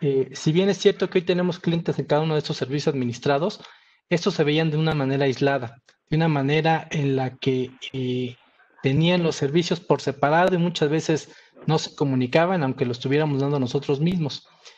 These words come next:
Eh, y en el día a día nos dimos, eh, cuenta de que estos servicios necesitaban integrarse, necesitaban hablarse para hacernos más eficientes,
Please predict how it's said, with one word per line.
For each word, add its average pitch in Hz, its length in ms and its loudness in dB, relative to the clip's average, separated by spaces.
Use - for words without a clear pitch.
Eh, 143 400 0
y 165 120 2
en 160 80 2
el 156 80 0
día 202 180 6
a 208 40 2
día 196 200 4
nos 185 200 -2
dimos, 185 720 0
eh, 143 360 0
cuenta 175 460 0
de 143 140 -2
que 160 160 2
estos 175 260 0
servicios 170 500 -2
necesitaban 160 520 2
integrarse, 143 560 0
necesitaban 151 400 -2
hablarse 147 460 0
para 131 180 -4
hacernos 135 380 -2
más 131 240 0
eficientes, 185 640 -2